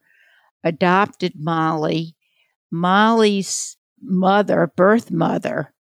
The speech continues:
wanted her to be in the home of an artist. And that is how that adoption happened. And from the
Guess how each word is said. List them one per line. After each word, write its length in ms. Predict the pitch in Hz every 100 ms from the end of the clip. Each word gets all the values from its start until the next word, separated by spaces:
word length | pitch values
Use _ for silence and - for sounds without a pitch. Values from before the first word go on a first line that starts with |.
| _
wanted 920 | 170 170 202 208 226 208 - 208 202
her 420 | 196 - 196 185 180
to 300 | - 170 151
be 540 | 185 196 208 220 -
in 280 | - 175 165
the 120 | 156
home 520 | 156 - 185 185 190 185 -
of 140 | -
an 100 | 170
artist. 800 | - 160 - - - - - - _ _ _ _ _
And 260 | 175 170 165
that 320 | 190 208 220
is 240 | - 175 -
how 360 | 196 185 180
that 280 | 165 170 165 -
adoption 640 | 143 165 175 180 - 185
happened. 600 | 185 175 170 - - -
And 240 | - 156 147
from 260 | 165 156
the 140 | 156